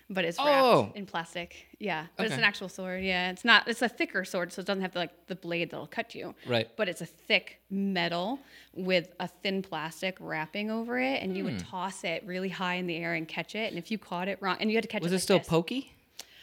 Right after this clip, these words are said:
Speaker 1: Um, it had an end, but it wasn't, like, gonna hurt you. And it usually had, like,
Speaker 2: So, like, if it came straight down.
Speaker 1: Oh yeah, it would, it would stick in, into, if the ground was soft, it would stick into the ground. Yeah.
Speaker 2: Oh, okay.
Speaker 1: Um,
Speaker 2: That seems
Speaker 1: and
Speaker 2: safe to give children. <laughs>
Speaker 1: And you,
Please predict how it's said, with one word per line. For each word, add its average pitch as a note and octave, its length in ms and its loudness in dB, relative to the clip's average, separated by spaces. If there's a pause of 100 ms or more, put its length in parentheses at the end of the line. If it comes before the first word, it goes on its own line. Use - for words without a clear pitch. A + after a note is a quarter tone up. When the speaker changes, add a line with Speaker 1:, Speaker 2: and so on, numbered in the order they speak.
(260)
Speaker 1:
Um, A#3+ 280 6
it C#4+ 120 6
had E4 260 4
an F#4 120 6
end, A#3 420 4
but G#3+ 100 4
it G#3 80 2
wasn't, A3+ 220 0
like, G3+ 100 -4
gonna F3 140 -2
hurt - 260 -8
you. G3 240 -6 (220)
And G#3+ 120 0
it G#3+ 100 2
usually A3 240 -2
had, F#3 160 -4 (140)
like, - 120 -10
Speaker 2:
So, E3 120 0
like, A2+ 180 4
if G#2+ 120 -4
it G2+ 80 -4
came F2+ 200 -4
straight - 340 -2
down. C2+ 280 -8 (520)
Speaker 1:
Oh C#4 80 4
yeah, C4 280 10
it A#3 120 4
would, A#3+ 200 2
it A#3+ 80 2
would A#3 120 0
stick A#3 260 -4
in, G#3+ 300 -4
into, G3 320 -4
if F#3+ 140 -6
the G#3 120 0
ground F3+ 320 -4
was F3 100 -8
soft, F3+ 320 -8
it - 80 -6
would F#3+ 120 -8
stick - 240 -12
into F3 140 -10
the F3+ 80 -12
ground. F#3+ 340 -10
Yeah. G#3 80 -10 (420)
Speaker 2:
Oh, F3 260 -4 (360)
okay. A2 120 -2
Speaker 1:
Um, A3+ 260 2 (100)
Speaker 2:
That D4+ 120 -4
seems B3+ 200 6
Speaker 1:
and B3 80 2
Speaker 2:
safe C3 220 6
to A#2+ 60 -6
give G2+ 200 -2
children. G#2+ 420 0
<laughs> G#3 840 8
Speaker 1:
And C#4 140 6
you, D4+ 160 4